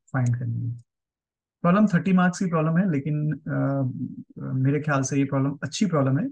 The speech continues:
इसको समझने के लिए हम एक छोटा सा example लेते हैं जो कि यहाँ पे given है और यहाँ पे कहा गया है कि मेरे पास चार points हैं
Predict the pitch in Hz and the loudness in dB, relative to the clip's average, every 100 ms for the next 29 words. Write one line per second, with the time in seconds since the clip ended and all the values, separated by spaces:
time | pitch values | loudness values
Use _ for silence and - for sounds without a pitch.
0 | - 123 160 - 135 135 160 160 131 196 | -6 -8 -6 -4 0 2 0 0 0 -2
1 | - _ _ _ _ _ _ 156 170 170 | -6 _ _ _ _ _ _ -2 -2 -2
2 | 156 180 190 165 135 127 151 147 139 190 | -2 -2 0 0 2 2 2 2 0 -2
3 | 277 - - 135 131 147 139 123 120 135 | -4 -8 -6 -2 -2 0 0 0 -2 -2
4 | 127 131 208 302 _ _ _ _ 165 135 | 0 0 0 -4 _ _ _ _ -6 -4
5 | 139 139 - 156 185 202 151 143 156 196 | -4 -6 0 2 2 2 2 2 0 0
6 | 180 139 131 196 - - - - 147 151 | 0 0 0 -2 -4 -12 -20 -2 2 2
7 | - 135 127 123 196 | 2 0 0 0 -2